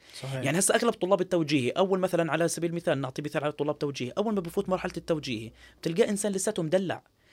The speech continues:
Speaker 2: لكن ما بيخلص سنة التوجيهي من كثر الصعوبات والتحديات اللي واجهها بهاي السنة بتلقاه كبر بالعمر كثير.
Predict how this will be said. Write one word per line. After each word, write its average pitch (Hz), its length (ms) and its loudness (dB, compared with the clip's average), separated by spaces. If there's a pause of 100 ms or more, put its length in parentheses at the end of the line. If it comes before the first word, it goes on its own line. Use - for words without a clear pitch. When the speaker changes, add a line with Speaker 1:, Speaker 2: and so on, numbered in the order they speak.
(280)
Speaker 2:
لكن 143 320 -2
ما 202 80 4
بيخلص 185 440 0
سنة 190 180 -2
التوجيهي 160 560 -4
من 127 120 -6
كثر 208 260 -4
الصعوبات 160 520 0
والتحديات 147 640 -4
اللي 127 140 -4
واجهها 151 420 2
بهاي 180 160 0
السنة 185 340 -2 (280)
بتلقاه 151 320 4
كبر 180 280 0
بالعمر 151 300 -2
كثير. 185 360 -6